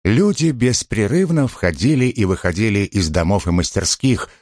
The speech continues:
спокойно, как ни в чём не бывало, будто и не объявлялось чрезвычайное положение, за исполнением которого лениво следили расхаживающие по району солдаты.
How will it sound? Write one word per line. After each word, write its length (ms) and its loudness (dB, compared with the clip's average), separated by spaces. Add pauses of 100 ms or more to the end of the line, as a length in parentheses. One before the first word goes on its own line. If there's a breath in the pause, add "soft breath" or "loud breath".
спокойно, 680 0
как 160 -4
ни 100 0
в 60 -4
чём 220 0
не 80 0
бывало, 500 0 (180 loud breath)
будто 520 0
и 100 2
не 160 2
объявлялось 600 0
чрезвычайное 840 0
положение, 680 -2 (140 loud breath)
за 140 0
исполнением 640 0
которого 460 -2 (160 loud breath)
лениво 500 2
следили 420 0
расхаживающие 920 0
по 100 -4
району 340 0
солдаты. 540 -6